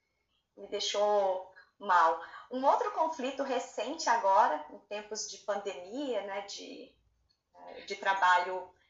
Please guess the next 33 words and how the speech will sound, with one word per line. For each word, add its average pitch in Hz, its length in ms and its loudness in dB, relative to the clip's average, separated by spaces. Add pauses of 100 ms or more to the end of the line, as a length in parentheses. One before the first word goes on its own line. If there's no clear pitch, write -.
distante, 214 680 -10
online, 196 680 -2
ocorreu 247 460 0
com 277 100 -4
uma 262 120 -2
colega 233 540 4
da 220 120 4
geografia, 240 680 -2
inclusive, 247 800 -8 (460)
né, 240 460 -2
que - 220 -18
foi 220 220 2
durante 220 480 0
uma 233 200 8 (140)
aula 294 200 4
que 277 120 -6
os 214 120 -6
meninos, 220 380 -6
bem 339 200 0
no 508 60 -2
comecinho 330 600 0
lá 240 180 4
de 233 100 -2
dois 233 240 0
mil 233 180 -4
e - 320 -10
vinte, 277 420 -8
né, 240 260 -4
quando 202 200 -4
a 202 60 -4
gente 208 340 -10
foi 233 160 -2
pro 240 280 -4